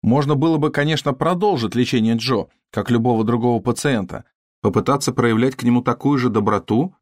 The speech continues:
какую, как полагаю, проявляла к нему Несси. И в общем и целом прикладывать все усилия к тому, чтобы сделать его невольное заключение как можно менее тягостным.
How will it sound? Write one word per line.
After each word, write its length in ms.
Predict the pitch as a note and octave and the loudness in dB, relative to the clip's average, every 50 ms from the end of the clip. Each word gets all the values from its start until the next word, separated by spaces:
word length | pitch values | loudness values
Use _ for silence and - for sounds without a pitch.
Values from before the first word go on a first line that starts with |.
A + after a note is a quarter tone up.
| _ _ - | _ _ -4
какую, 380 | - G#2 - - C#3+ D#3 D#3 | -2 -2 0 2 0 0 2
как 200 | D3+ D3 B2+ - | 0 -2 -2 0
полагаю, 500 | - C3 A#2+ A2+ G#2 G#2+ A#2+ C3+ D#3+ D#3 | 0 2 2 2 2 2 0 0 0 -2
проявляла 600 | D3+ - B2+ B2 A2 G#2 G2+ G#2 G#2+ G#2 G#2+ A#2 | -2 0 0 2 2 2 0 0 0 0 0 -2
к 100 | A#2 - | -2 -2
нему 180 | B2+ C3 C#3 D3+ | -2 0 0 0
Несси. 500 | D#3+ D#3+ C3 G2 - - - - - - _ _ _ _ _ _ | 0 0 0 -2 -4 -6 -12 -14 -14 -16 _ _ _ _ _ _
И 80 | - A2+ | 0 0
в 100 | G2+ G#2+ | 2 2
общем 360 | B2 C3 C3 - C3 A#2 A2+ | 0 0 0 0 0 0 0
и 20 | |
целом 320 | G#2+ - C3 C3+ C#3+ C#3 B2+ | 0 0 0 0 0 0 -2
прикладывать 540 | C3 C3 B2+ - F3 F3+ D#3 A2+ G#2 G2 - | -2 -2 -2 0 0 0 0 0 -2 -2 -2
все 160 | - C3 B2 | -2 0 0
усилия 440 | A#2+ G#2+ - - - D#3 C3+ A2+ G#2 | 0 0 -2 -2 -2 0 0 0 -2
к 60 | - | -2
тому, 400 | - A2 G#2+ A#2 D#3 F#3 F#3 - - _ _ | -2 0 0 0 0 -2 -4 -6 -12 _ _
чтобы 300 | - - - A#2+ A2 A#2 | -10 -4 -2 0 0 0
сделать 360 | G2+ G#2+ C#3 E3 D#3+ - - | 0 0 0 0 0 0 0
его 140 | B2 A#2 B2 | 0 2 2
невольное 380 | B2 B2 B2 C#3 C#3+ C3 B2 A2+ | 2 2 2 0 0 0 0 0
заключение 580 | G#2 A2+ - A#2+ A2+ - - F3 F3+ E3+ C#3+ | -2 -2 -2 -2 -2 0 0 0 0 0 -2
как 220 | C3 - A2 - B2 | -2 -4 -2 0 0
можно 220 | B2+ B2+ A#2+ C3 | 0 0 0 0
менее 280 | C3 C3 C3 C3+ C#3+ D3+ | 0 0 0 -2 -2 -4
тягостным. 580 | - - D3+ A2 F#2+ F#2 - - F#2+ F2 - | -2 -2 -2 -2 -2 -6 -6 -6 -6 -8 -8